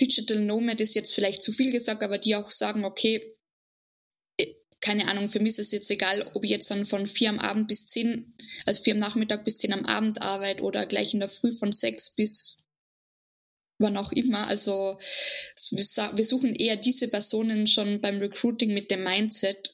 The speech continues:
Ähm, wir stoßen natürlich auch immer wieder auf Personen, die sich trotzdem bewerben und da sagen wir auch ganz klar, ich glaub, das funktioniert einfach nicht, wenn jetzt jemand wirklich ein physisches Büro braucht, jemanden, der daneben sitzt und vielleicht auch immer wieder Guidance gibt.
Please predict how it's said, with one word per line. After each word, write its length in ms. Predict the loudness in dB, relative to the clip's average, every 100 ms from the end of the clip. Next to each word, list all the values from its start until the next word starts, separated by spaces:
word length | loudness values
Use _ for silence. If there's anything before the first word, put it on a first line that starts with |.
| -8
Ähm, 480 | -6 -6 -8 -10 -10 -8 -8 -10 -12 -18 _ _ _ _ -6
wir 180 | -2 0
stoßen 300 | 0 0 -2
natürlich 260 | -2 -4
auch 120 | -4
immer 240 | -4 -4 -4
wieder 220 | -4 -4
auf 100 | -4
Personen, 320 | 2 2 2
die 80 | 2
sich 200 | 2 2
trotzdem 420 | 0 2 2 2
bewerben 480 | -4 -2 -2 -2 -4
und 160 | -4 2
da 80 |
sagen 320 | 4 4 -2 -6
wir 80 |
auch 100 | -6
ganz 220 | -2 0 0
klar, 200 | 0 -2
ich 160 | -2
glaub, 220 | -2 -2
das 280 | 2 4 4 0
funktioniert 640 | 0 2 2 2 -2 -2
einfach 380 | -4 -4 -4 0
nicht, 320 | 2 2 2
wenn 120 | -4
jetzt 280 | 2 2 4
jemand 280 | 0 -4 -4
wirklich 280 | -2 -2
ein 340 | -2 -6 -8 -4
physisches 720 | 0 2 4 2 4 2 0
Büro 300 | -6 -4 -4
braucht, 300 | -6 -8 -4
jemanden, 400 | -4 -4 -6 -6
der 320 | -4 -4 -8 -12 -18 -18 -20 -20 _ _ _ -6
daneben 340 | -4 -4 2
sitzt 400 | 2 2 2 2
und 120 | 2
vielleicht 260 | -2 -2 -4
auch 100 | -6
immer 260 | -6 -4
wieder 200 | -4 -4
Guidance 560 | -2 -4 -4 -2 0 0
gibt. 360 | 0 -4 -4